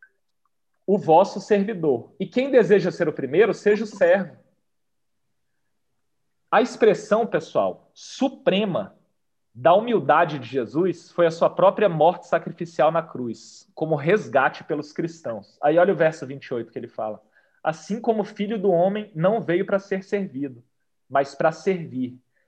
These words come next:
e pra dar a sua vida em resgate de muitos." E é o que ele faz com a gente aqui nesse grupo, né? Vem resgatar a gente. Acho que a cada célula, a cada palavra, ele vem resgatar a gente com essa mensagem maravilhosa de hoje aí.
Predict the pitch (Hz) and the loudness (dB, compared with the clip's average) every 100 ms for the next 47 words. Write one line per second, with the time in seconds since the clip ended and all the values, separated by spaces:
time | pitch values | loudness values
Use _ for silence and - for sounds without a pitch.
0 | _ _ - 151 - 170 180 113 127 156 | _ _ -10 -8 -2 0 0 -2 -2 0
1 | 214 - - 160 - - 233 240 127 160 | -2 -8 -4 -4 -4 -6 0 0 0 -6
2 | 208 214 190 190 135 143 156 156 190 170 | -6 -4 -4 -6 -2 -2 -2 -6 -10 -10
3 | 127 120 _ _ _ _ _ _ _ _ | -12 -16 _ _ _ _ _ _ _ _
4 | - 160 185 226 214 214 196 196 - 175 | -4 0 2 0 -2 0 0 0 -2 -2
5 | 185 185 180 175 175 - 160 143 - 113 | -4 -6 -6 -8 -10 -10 -8 -8 -8 -14
6 | 131 _ 127 135 143 131 131 - 131 117 | -16 _ -12 -8 -6 -2 -2 0 -4 -4
7 | 113 135 - - _ _ _ _ _ _ | -8 -16 -20 -20 _ _ _ _ _ _
8 | - 143 - 185 - 180 208 240 - 151 | -6 -6 -2 -2 0 0 0 -2 0 2
9 | 151 123 101 - _ 113 - 151 160 165 | 2 0 -6 -10 _ -12 -4 -2 0 0
10 | 147 123 135 139 139 143 143 131 131 - | 2 2 0 -4 -8 -8 -8 -6 -6 -4
11 | 120 110 104 - 107 110 110 - 110 110 | -8 -8 -14 -12 -12 -12 -14 -8 -8 -6
12 | 107 110 120 107 104 104 98 95 95 101 | -4 -2 -2 -4 -6 -8 -12 -14 -14 -14
13 | 92 90 | -18 -20